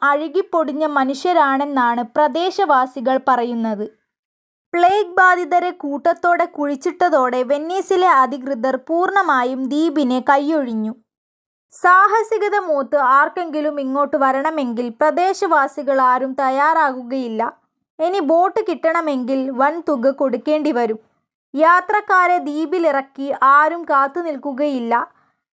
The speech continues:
നിശ്ചിത സമയം കഴിഞ്ഞ് തിരിച്ചു വരാമെന്ന് പറഞ്ഞ് ബോട്ടുകൾ സ്ഥലം വിടും. ലോകപ്രശസ്തരായ പ്രേത ഗവേഷകർക്ക് അവർ ഇതുവരെ രേഖപ്പെടുത്തിയതിൽ വെച്ച് ഏറ്റവും ഭയാനകമായ അനുഭവങ്ങൾ നേരിട്ടിട്ടുള്ളത്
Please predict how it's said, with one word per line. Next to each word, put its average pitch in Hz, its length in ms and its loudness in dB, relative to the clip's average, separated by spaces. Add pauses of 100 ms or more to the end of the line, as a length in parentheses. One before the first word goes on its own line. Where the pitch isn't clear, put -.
(160)
നിശ്ചിത 370 540 0
സമയം 339 480 0
കഴിഞ്ഞ് 277 460 -2
തിരിച്ചു 302 380 -2
വരാമെന്ന് 294 640 2
പറഞ്ഞ് 254 360 -2
ബോട്ടുകൾ 269 540 0
സ്ഥലം 277 420 0
വിടും. 226 240 -4 (640)
ലോകപ്രശസ്തരായ 330 1300 0
പ്രേത 277 460 0
ഗവേഷകർക്ക് 269 880 -2
അവർ 254 360 0
ഇതുവരെ 330 560 -2
രേഖപ്പെടുത്തിയതിൽ 285 1000 -2
വെച്ച് 240 320 -4
ഏറ്റവും 330 720 -2
ഭയാനകമായ 294 1000 0
അനുഭവങ്ങൾ 269 800 -2
നേരിട്ടിട്ടുള്ളത് 254 1040 -4